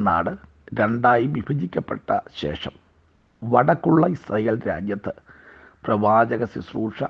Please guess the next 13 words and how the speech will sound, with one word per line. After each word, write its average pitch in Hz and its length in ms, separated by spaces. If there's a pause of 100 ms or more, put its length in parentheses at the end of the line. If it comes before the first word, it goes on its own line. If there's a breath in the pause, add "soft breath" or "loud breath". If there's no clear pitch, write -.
(260)
നിർവഹിച്ച 139 640 (420)
ഒരാളാണ് 92 640 (460)
ഹോശേയ 107 520 (460)
എന്ന് 82 240 (280)
നമുക്ക് 90 280
മനസ്സിലാക്കുവാനായി 85 1000
കഴിയുന്നുണ്ട്. 67 580 (2250 soft breath)
ഈ 156 160 (240)
ഗ്രന്ഥത്തിൻ്റെ 117 840 (240)
പ്രതിപാദ്യ 104 640
വിഷയം 104 440 (180)
നാം 101 200
പരിശോധിക്കുകയാണെങ്കിൽ, 107 1080